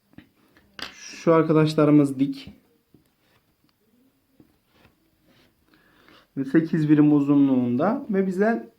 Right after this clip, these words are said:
x'i soruyor. Burada yapacak olduğumuz şey, hatırlayacağımız özellik. Bir çembere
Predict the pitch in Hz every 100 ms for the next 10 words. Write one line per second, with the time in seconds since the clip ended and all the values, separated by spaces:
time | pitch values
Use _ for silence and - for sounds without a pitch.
0 | - 175 151 147 - 117 113 147 202 262
1 | - - - _ _ _ _ _ _ -
2 | 170 208 208 202 202 202 208 208 180 185
3 | 208 214 - 160 214 - - - 165 180
4 | 180 180 175 185 190 185 143 127 123 156
5 | - _ _ _ _ _ _ _ _ _
6 | _ _ _ _ _ _ _ _ _ _
7 | _ _ _ _ 220 254 - 202 185 165
8 | 127 123